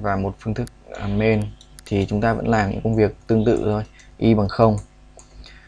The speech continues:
À, tiếp đến là chúng ta, chúng ta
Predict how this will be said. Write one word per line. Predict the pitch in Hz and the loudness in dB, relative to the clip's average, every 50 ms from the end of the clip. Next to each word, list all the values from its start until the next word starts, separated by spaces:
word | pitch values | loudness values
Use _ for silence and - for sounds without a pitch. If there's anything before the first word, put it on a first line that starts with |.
| - - - | -20 -10 -2
À, | - 98 98 98 98 95 98 98 - - - - - | 2 2 4 4 4 2 0 0 -2 -4 -10 -2 4
tiếp | 151 147 | 4 8
đến | 127 113 110 120 | 10 10 8 8
là | 123 120 | 4 2
chúng | 113 107 | 0 2
ta, | 120 120 117 120 117 117 113 110 - - - - - - - - _ - - - - - - - | 4 4 6 6 6 4 2 0 -4 -6 -12 -20 -20 -20 -20 -20 _ -20 -20 -20 -20 -20 -14 -12
chúng | - 110 107 104 | -6 -4 -2 0
ta | 117 117 117 117 117 113 110 | 2 2 2 2 2 2 0